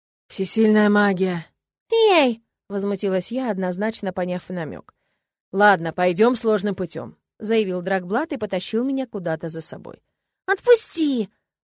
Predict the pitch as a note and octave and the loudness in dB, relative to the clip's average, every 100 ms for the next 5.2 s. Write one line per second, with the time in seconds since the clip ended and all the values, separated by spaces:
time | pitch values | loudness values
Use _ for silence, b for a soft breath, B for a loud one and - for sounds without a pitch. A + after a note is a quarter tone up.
0 | _ F#3 F#3 G3 G3 F3 E3 A#3+ C#4+ G#3 | _ -6 -2 -2 -2 -2 -4 -4 -4 -4
1 | G3 F3+ G#3+ G#3+ F#3+ F3 F#3 F#3 F3 E3+ | -4 -2 0 0 -2 -2 -2 -2 -6 -6
2 | E3+ F#3+ A#3 G#3 F#3 F#3+ - F#3 E3+ D#3 | -6 -4 -6 -6 -4 -4 -4 -6 -6 -8
3 | D3+ A#2 F#2+ - - _ _ _ _ - | -10 -10 -12 -16 -20 _ _ _ _ -2
4 | F3+ G3+ G#3 A3 G#3+ A3+ - C4 G3+ D3+ | 0 2 2 6 6 6 4 2 2 -4
5 | D3 | -6